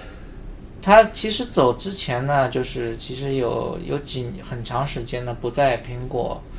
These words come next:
每天都上班了。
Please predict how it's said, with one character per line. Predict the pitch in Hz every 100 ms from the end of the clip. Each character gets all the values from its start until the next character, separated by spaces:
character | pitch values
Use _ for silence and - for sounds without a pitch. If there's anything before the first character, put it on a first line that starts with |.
| - - - -
每 | 131 120
天 | 117 131 131
都 | 131 131 123 123 131 127
上 | - 131 123
班 | 120 131
了。 | 123